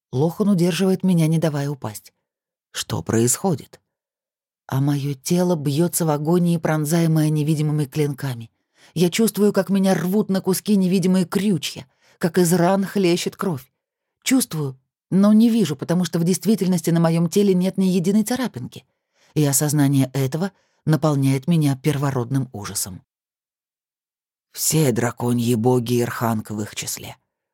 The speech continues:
ругается Лохан. "Держись, девочка, не дай ей утащить тебя за собой". Я не понимаю, о чём это он. Просто кричу, захлёбываясь слезами.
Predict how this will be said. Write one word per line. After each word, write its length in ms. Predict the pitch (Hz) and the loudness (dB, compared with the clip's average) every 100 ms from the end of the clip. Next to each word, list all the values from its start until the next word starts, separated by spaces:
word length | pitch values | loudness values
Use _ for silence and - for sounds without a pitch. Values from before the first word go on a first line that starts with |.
| _ | _
ругается 540 | 131 135 123 117 - 120 | -2 0 0 -4 -4 -8
Лохан. 420 | 117 - 117 113 _ _ _ _ _ _ | -8 -10 -14 -14 _ _ _ _ _ _
"Держись, 640 | 139 156 135 113 113 98 | 0 2 0 -2 -6 -8
девочка, 560 | 131 95 65 - - 117 _ _ _ _ | -6 -8 -6 -10 -10 -12 _ _ _ _
не 220 | 113 123 | 2 4
дай 320 | 110 127 143 151 | 4 2 2 2
ей 240 | 165 160 | 2 2
утащить 560 | 160 165 139 160 135 - | 2 0 -2 -2 -4 -4
тебя 340 | 131 123 120 | -2 0 -2
за 120 | 107 | -4
собой". 540 | - 98 101 - - _ _ _ _ _ _ _ _ _ _ | -4 -4 -8 -12 -16 _ _ _ _ _ _ _ _ _ _
Я 220 | - 123 | -6 -2
не 120 | 214 233 | 0 0
понимаю, 560 | 254 269 240 180 123 | 2 2 2 2 -2
о 80 | 123 | -6
чём 220 | - 113 | -6 -8
это 140 | 110 120 | -8 -10
он. 180 | 107 - _ _ _ _ | -10 -16 _ _ _ _
Просто 320 | 214 220 208 | 0 0 0
кричу, 540 | 185 160 196 160 240 180 | -2 0 0 0 -2 0
захлёбываясь 640 | 165 175 170 147 143 139 | 0 2 0 2 0 0
слезами. 560 | - 131 131 120 110 | -2 -2 -4 -6 -10